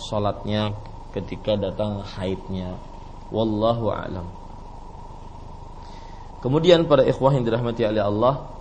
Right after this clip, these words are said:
Subhanahu wa taala, eh, penulis hafizahullahu taala berkata,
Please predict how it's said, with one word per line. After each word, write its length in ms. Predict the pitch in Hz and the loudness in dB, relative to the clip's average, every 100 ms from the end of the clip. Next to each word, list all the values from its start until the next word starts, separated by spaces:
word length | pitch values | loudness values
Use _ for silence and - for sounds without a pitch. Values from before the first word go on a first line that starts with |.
| - | -12
Subhanahu 640 | - 101 101 110 107 98 | -8 -4 -2 -2 -2 -4
wa 0 | |
taala, 420 | 98 82 101 117 147 170 - - - - - - - - - - - - - - - - - | -4 -4 0 0 0 -2 -8 -14 -14 -16 -16 -16 -14 -14 -14 -16 -14 -14 -14 -14 -14 -14 -4
eh, 480 | - 120 123 120 - - | 2 4 4 2 0 -2
penulis 400 | 127 147 165 156 - - - - - | 0 4 4 2 -2 -8 -10 -12 -6
hafizahullahu 960 | 131 117 127 117 120 110 123 120 107 | -4 -2 0 2 0 0 2 0 0
taala 800 | 104 98 123 131 135 135 135 135 | 0 2 2 2 2 2 0 -2
berkata, 960 | - 120 113 - 110 117 117 131 147 | -2 0 0 0 0 0 0 0 -2